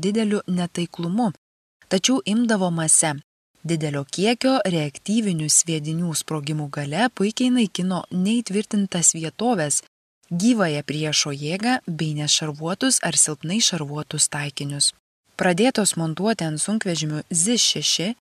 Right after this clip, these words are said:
vėliau sistemos masiškai tvirtinamos amerikietiškose Studebakeriuose, Studebaker U S šeši. Tūkstantis devyni šimtai šešiasdešimt trečiaisiais metais Sovietų Sąjungoje pradėta masinė naujosios raketinės,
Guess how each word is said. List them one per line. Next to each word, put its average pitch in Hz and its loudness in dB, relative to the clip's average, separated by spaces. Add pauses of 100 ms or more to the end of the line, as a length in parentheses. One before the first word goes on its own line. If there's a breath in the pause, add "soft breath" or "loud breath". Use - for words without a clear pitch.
(320)
vėliau 185 2
sistemos 202 0
masiškai 170 0
tvirtinamos 202 -2
amerikietiškose 175 -2
Studebakeriuose, 160 -2 (260)
Studebaker 175 2
U 226 -4 (100)
S 170 2
šeši. 151 2 (640)
Tūkstantis 196 0
devyni 190 0
šimtai 175 0
šešiasdešimt 156 0
trečiaisiais 151 -2
metais 185 0
Sovietų 208 -2
Sąjungoje 196 0
pradėta 151 -4
masinė 185 0
naujosios 151 -2
raketinės, 156 -2